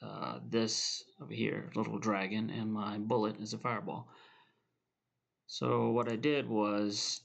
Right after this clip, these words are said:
um, create a player like you would normally, give him the fire bullet. Here's his bullet.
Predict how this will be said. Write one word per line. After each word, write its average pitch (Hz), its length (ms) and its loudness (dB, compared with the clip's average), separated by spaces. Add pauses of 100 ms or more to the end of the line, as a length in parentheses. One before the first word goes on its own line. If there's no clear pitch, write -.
(120)
um, 107 640 -4 (320)
create 156 260 0
a 160 40 -8
player 113 520 0 (160)
like 113 240 -6
you 117 80 0
would 101 280 2
normally, 101 640 2 (640)
give 110 160 0
him 107 300 2
the 107 100 -2
fire 107 320 0
bullet. 95 440 0 (360)
Here's 107 200 -4
his 107 140 -4
bullet. 98 480 -2